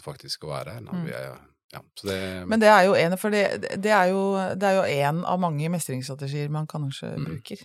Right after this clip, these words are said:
Speaker 2: Og det, det har jo masse å si for et arbeidsmiljø, det der. Det er jeg så opptatt av. Vi skal snakke mer om arbeidsmiljø,
Speaker 1: Mm.
Speaker 2: for det er jo du veldig opptatt av, dette,
Speaker 1: Mm.
Speaker 2: dette med hvordan man har det på jobb.
Speaker 1: Mm.
Speaker 2: Eh, men jeg tenker akkurat det du sier, du, siden du nevner det med makt, da, at, eh, maktbruk,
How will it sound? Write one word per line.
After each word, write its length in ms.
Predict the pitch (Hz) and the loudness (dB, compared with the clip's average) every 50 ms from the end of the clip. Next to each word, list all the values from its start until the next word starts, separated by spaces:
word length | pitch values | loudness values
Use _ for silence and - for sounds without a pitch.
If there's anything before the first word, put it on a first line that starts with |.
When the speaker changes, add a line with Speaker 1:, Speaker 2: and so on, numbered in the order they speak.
| - - 220 - | -16 -18 -16 -12
Speaker 2:
Og 60 | 160 | -8
det, 340 | 160 170 175 170 - 87 87 | -6 -6 -4 -4 -6 -6 -4
det 100 | 90 95 - - | -4 -4 -4 -4
har 100 | 135 135 | -4 -4
jo 80 | - 156 | -6 -4
masse 320 | 147 147 - - - - | -6 -6 -6 -6 -8 -8
å 60 | - | -8
si 100 | 156 135 | -10 -10
for 140 | 131 139 131 | -8 -8 -10
et 100 | - - | -8 -8
arbeidsmiljø, 540 | 147 139 127 120 123 - - 156 165 170 165 | -8 -8 -8 -8 -10 -8 -8 -6 -4 -4 -4
det 100 | 151 143 | -4 -4
der. 180 | 143 139 139 - _ _ - - - - - - _ - | -6 -6 -6 -8 _ _ -20 -20 -20 -20 -20 -20 _ -4
Det 80 | - - | 0 0
er 80 | 170 147 160 | 2 2 0
jeg 40 | 180 | -2
så 80 | - 226 | -6 -8
opptatt 300 | - - - 175 170 - | -10 -8 -6 -6 -4 -4
av. 160 | - 233 208 185 | -4 -4 -4 -6
Vi 80 | 190 | -6
skal 160 | - - 185 | -6 -6 -6
snakke 280 | - - 175 - - 185 | -4 -4 -6 -4 -4 -4
mer 180 | 180 156 143 151 | -2 0 0 0
om 60 | 160 | 0
arbeidsmiljø, 420 | 151 135 127 - - 156 156 180 | 0 0 -2 -2 -2 -2 -2 -2
Speaker 1:
Mm. 20 | - | -2
Speaker 2:
for 80 | - 175 | -2 0
det 80 | 175 | 0
er 120 | 160 139 147 | 2 2 0
jo 60 | 160 | 0
du 120 | 151 156 | -2 -2
veldig 180 | 156 147 143 160 147 | -2 0 -2 -2 -4
opptatt 300 | - - - 147 143 - | -6 -6 -8 -6 -4 -2
av, 140 | 214 240 214 | -2 -2 -2
dette, 220 | 185 185 160 147 | -2 -2 -2 -2
Speaker 1:
Mm. 360 | - 170 170 170 170 165 175 | -2 -4 -4 -4 -6 -6 -6
Speaker 2:
dette 240 | 170 156 151 - - 156 | -6 -8 -8 -6 -4 -4
med 300 | 156 151 151 151 151 156 | -4 -2 -4 -4 -6 -6
hvordan 260 | 151 147 143 147 147 | -6 -6 -6 -6 -6
man 320 | 147 151 151 156 151 156 156 | -6 -6 -8 -8 -8 -6 -6
har 220 | 147 151 139 131 | -4 -2 -2 -2
det 80 | 147 - | -2 0
på 80 | 180 | 2
jobb. 180 | 240 339 349 226 | 2 2 2 0
Speaker 1:
Mm. 180 | 104 90 73 - - - - - - - _ _ - | -2 -2 -4 -6 -12 -18 -20 -20 -20 -20 _ _ -8
Speaker 2:
Eh, 480 | - 185 180 180 180 180 175 175 175 180 | -6 -4 -4 -2 -4 -4 -4 -4 -4 -6
men 140 | 180 180 180 | -6 -4 -4
jeg 100 | 190 185 - | -4 -4 -4
tenker 320 | 208 175 156 - 185 180 | -6 -6 -6 -6 -6 -6
akkurat 240 | 170 - - 190 185 | -6 -6 -6 -6 -6
det 120 | 185 170 170 | -6 -6 -6
du 80 | 180 | -6
sier, 220 | 175 - - 175 175 | -8 -6 -4 -4 -4
du, 60 | 185 180 | -4 -4
siden 540 | - - - - - - - 196 170 165 | -6 -10 -12 -12 -14 -14 -14 -12 -10 -8
du 40 | 170 | -6
nevner 320 | 175 180 180 160 151 160 170 | -6 -4 -4 -4 -4 -6 -6
det 80 | 170 | -6
med 100 | 170 170 175 | -6 -6 -6
makt, 240 | 196 - - - | -8 -10 -12 -10
da, 120 | - 247 202 - _ _ _ _ _ _ _ _ _ _ - - | -10 -10 -10 -10 _ _ _ _ _ _ _ _ _ _ -10 -8
at, 260 | - 175 - _ - 180 | -8 -8 -10 _ -6 -4
eh, 280 | 180 185 185 180 180 - - - - - - - - | -4 -4 -4 -4 -6 -8 -12 -16 -20 -20 -20 -8 -4
maktbruk, 1080 | 170 180 185 180 156 - - - - - 175 202 254 320 320 _ - - - - - | 0 0 0 0 -2 -4 -8 -14 -8 -6 -4 -2 -2 -2 -4 _ -12 -18 -16 -16 -18